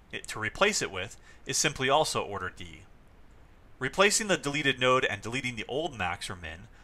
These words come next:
are both constant operations, as they're just a few reference shuffles. Thus, in total, the whole algorithm is order D.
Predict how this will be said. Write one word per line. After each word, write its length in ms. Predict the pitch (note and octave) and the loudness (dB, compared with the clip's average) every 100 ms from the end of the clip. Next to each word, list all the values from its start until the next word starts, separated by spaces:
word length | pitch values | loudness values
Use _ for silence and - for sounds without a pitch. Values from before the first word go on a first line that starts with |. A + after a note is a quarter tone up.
| - | -4
are 120 | A2+ | -2
both 280 | A#2 D#3 D#3+ | 2 2 0
constant 460 | - D3 - - A#2+ | 0 2 2 0 2
operations, 680 | A2+ A2 G#2+ G2+ - G2 F#2+ | 2 2 0 0 -4 -8 -8
as 180 | G#2 | -4
they're 80 | C3 | -4
just 260 | C3 C#3+ - | -2 -4 -6
a 40 | |
few 200 | - B2+ | -8 -6
reference 380 | A2 A2 - G2 | -2 -2 -4 -8
shuffles. 580 | - - - - - - - - - - - - - - - - - - - - | -8 -8 -12 -16 -16 -18 -20 -20 -20 -20 -20 -20 -20 -20 -20 -20 -20 -20 -4 4
Thus, 300 | D#3 E3 C#3 | 6 4 -2
in 100 | A#2+ | -2
total, 400 | C#3 F#3 A2+ G2+ | 0 0 0 -2
the 120 | G#2 | -4
whole 380 | - F3+ F3 C3 | 0 2 6 4
algorithm 380 | A#2 A2 G2+ | 4 0 -2
is 80 | G2+ | -6
order 260 | F#2+ F#2+ F2+ | -6 -6 -6
D. 320 | A#2 A2 E2 | -8 -8 -10